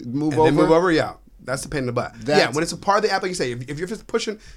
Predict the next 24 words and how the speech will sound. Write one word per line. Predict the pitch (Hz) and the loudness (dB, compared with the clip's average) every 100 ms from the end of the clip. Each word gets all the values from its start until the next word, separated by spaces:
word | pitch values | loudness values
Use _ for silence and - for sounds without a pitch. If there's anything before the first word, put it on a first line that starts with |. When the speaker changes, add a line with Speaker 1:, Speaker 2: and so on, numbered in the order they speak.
| - - | -14 -8
Speaker 2:
if | 151 | -4
it | 170 165 | -4 2
boop, | 453 466 - | 4 4 4
boop, | 427 440 440 | 4 4 4
yes. | 269 139 - - | 2 2 0 -6
Okay, | 143 123 | -2 2
we | |
Speaker 1:
Yes. | 127 98 - | 4 2 2
Speaker 2:
get | 180 - | 2 0
it. | - _ _ 117 | -6 _ _ -4
That | 151 | 0
Speaker 1:
Yes. | 170 | 0
Speaker 2:
makes | 180 | -2
sense. | - 180 - - - - - - | -2 -4 -4 -10 -14 -20 -20 -10
Speaker 1:
Hundred | 135 147 151 | -2 0 0
percent. | 147 151 131 131 - | -2 0 0 -2 -4
I, | 131 120 127 110 - | -4 0 -2 -2 -4
I, | |
I | 113 | -4
dig | 104 120 | -2 -2
it | 110 | -2
the | 107 | -6
most. | 104 139 | -4 0
Speaker 2:
Yeah. | 135 | 0